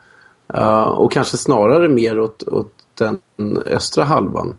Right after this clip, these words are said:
det, det som idag är, eller det som är mindre Asien, det som idag är Turkiet. Men, men hur Rom, eh,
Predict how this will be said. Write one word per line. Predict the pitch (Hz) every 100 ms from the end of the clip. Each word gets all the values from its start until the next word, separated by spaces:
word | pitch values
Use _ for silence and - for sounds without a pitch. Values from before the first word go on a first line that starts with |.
| -
det, | - 98 -
det | 104
som | - 101
idag | 98 95 95
är, | 92 - - -
eller | - 104
det | 104
som | - 107
är |
mindre | 107 104 104
Asien, | 123 127 - 98 - -
det | 107
som | -
idag | - -
är |
Turkiet. | - 104 - 143 127 - - - - - -
Men, | 139 135
men | 127 123
hur | 131 123
Rom, | 139 131 123 120 _ _ -
eh, | 73